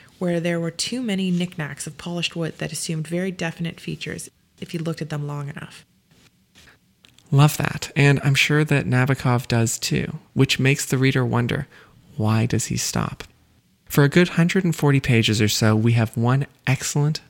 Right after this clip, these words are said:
Speaker 2: offbeat, strange, and crookedly beautiful description of Lucian after another. Lucian as an absent-minded child, Lucian as a preternaturally aged young man, Lucian the endlessly enigmatic freak.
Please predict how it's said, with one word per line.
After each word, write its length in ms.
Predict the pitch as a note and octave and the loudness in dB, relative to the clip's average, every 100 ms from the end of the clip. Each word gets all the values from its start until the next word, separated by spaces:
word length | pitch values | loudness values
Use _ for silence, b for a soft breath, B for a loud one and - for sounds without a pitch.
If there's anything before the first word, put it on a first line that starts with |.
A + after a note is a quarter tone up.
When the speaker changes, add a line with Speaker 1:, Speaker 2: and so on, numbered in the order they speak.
| _ - | _ 0
Speaker 2:
offbeat, 580 | A#2 C3+ - G#2+ G2+ B B | 2 0 0 0 0 B B
strange, 720 | - - - B2+ B2 C3 C3+ - | -8 -6 -2 0 2 2 0 0
and 140 | A2+ | 0
crookedly 480 | - - D3+ E3+ D#3 | 0 0 0 2 0
beautiful 420 | C#3+ C3 B2+ - | 2 2 2 0
description 500 | A2+ - - A2+ - | -2 -2 0 0 2
of 100 | A2 | 2
Lucian 380 | A#2 G#2 G#2+ G#2 B B B | 2 2 2 -2 B B B
after 420 | - G2 - G2+ - _ | -4 -2 -2 -4 -4 _
another. 420 | G#2+ F#2+ - - - _ B B B B B B | -4 -2 -4 -8 -14 _ B B B B B B
Lucian 340 | B2 C3+ C#3+ C3 | 6 6 6 4
as 160 | A#2 | 2
an 100 | A#2 | 2
absent-minded 680 | G2 A2 - A2 A2 G#2+ G#2+ | 4 2 2 2 2 2 2
child, 420 | - A2+ A2 - - | 0 0 0 -4 4
Lucian 400 | C3+ C#3 C3+ - | 6 8 4 2
as 180 | B2 A2+ | 0 0
a 40 | |
preternaturally 960 | - C#3 C3+ B2 A#2+ A#2+ - A2+ A2+ E2+ | 0 -2 0 0 2 0 0 0 2 2
aged 360 | A2 A2 - - | 2 2 0 0
young 300 | A2+ G#2 G#2 | 0 2 2
man, 340 | G#2+ - - - _ _ | 0 0 -4 -10 _ _
Lucian 380 | C3 C#3 C#3 C#3+ | 4 4 4 2
the 140 | B2 - | 0 0
endlessly 580 | C3+ D#3 D#3+ - D#3+ - | 0 2 0 0 -2 0
enigmatic 600 | C3 B2+ A#2+ A2+ A2 G#2+ | 0 0 2 2 2 -2
freak. 500 | - - G#2+ - - | -6 -6 -6 -6 -14